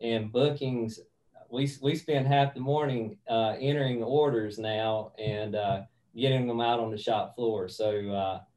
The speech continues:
as difficult as it has been, we've been, I, I would call it, uh, fortunate, but there was a lot of hard work between, uh, everybody involved to create that fortune.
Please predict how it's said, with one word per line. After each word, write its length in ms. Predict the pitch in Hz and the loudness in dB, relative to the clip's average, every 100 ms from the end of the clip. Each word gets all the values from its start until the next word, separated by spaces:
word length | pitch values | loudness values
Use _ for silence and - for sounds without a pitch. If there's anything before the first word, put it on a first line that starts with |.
| _ - | _ -10
as 120 | 107 | -4
difficult 500 | 113 160 160 147 151 | 2 2 2 2 4
as 140 | 131 117 | 4 0
it 100 | 113 | 0
has 280 | 135 131 113 | 4 4 2
been, 300 | 131 123 117 | -2 0 0
we've 200 | 120 117 | -2 -2
been, 220 | 123 117 | -2 2
I, 120 | 127 | 2
I 280 | 135 131 151 | 2 0 0
would 240 | 147 131 - - _ _ - | 0 -2 -6 -20 _ _ 0
call 280 | 180 180 | 2 4
it, 200 | 131 - - _ _ _ - | 2 -2 -10 _ _ _ -8
uh, 340 | 117 113 107 104 | -2 0 0 -2
fortunate, 640 | - 165 170 160 135 120 | 0 4 4 2 -2 -2
but 140 | 117 | -2
there 100 | 123 | 0
was 140 | 120 113 | 0 0
a 60 | |
lot 260 | 113 131 139 | 2 4 4
of 100 | 127 | 2
hard 300 | 135 131 117 | 4 4 2
work 360 | 120 123 117 117 | 0 0 -2 -4
between, 500 | 110 123 120 117 110 | -8 -4 -4 -2 -2
uh, 320 | 104 101 98 | -2 -4 -4
everybody 500 | 120 117 113 113 110 | -2 -2 0 0 -2
involved 380 | 107 104 110 107 | -2 2 2 2
to 60 | 101 | -4
create 380 | 110 107 101 104 | -2 -2 -2 -4
that 220 | 98 - | -6 -6
fortune. 480 | 107 98 95 - | -6 -6 -8 -16